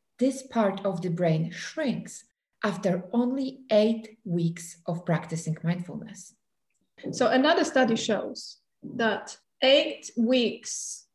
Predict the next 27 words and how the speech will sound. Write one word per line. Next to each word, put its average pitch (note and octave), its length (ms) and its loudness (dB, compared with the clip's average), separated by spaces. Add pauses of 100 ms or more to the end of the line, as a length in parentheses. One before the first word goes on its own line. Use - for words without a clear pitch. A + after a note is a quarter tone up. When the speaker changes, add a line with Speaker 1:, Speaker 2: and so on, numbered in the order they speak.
(180)
Speaker 2:
of A3+ 200 -2
practicing C4 500 2
mindfulness A#3+ 720 0
help B3+ 340 2
to A#3 240 4
reduce, A3+ 840 0
uh, G#3+ 180 2
forty C#4+ 420 4
percent B3 440 0
of G#3 160 -6
confusion, A#3 800 2 (240)
reduce A3+ 540 4
fifty-two D#4+ 560 2
percent C4 580 4
of A3+ 140 -2
anxiety, A#3+ 1000 2 (540)
reduce B3 420 4
of A3+ 120 0
fifty-three D4 540 2
percent C4 340 2
of A3+ 100 2
depression, A3+ 720 2 (100)
reduce B3+ 440 4
of A#3 160 2
fifty-four C#4+ 420 4
percent C4 340 2
of B3 80 2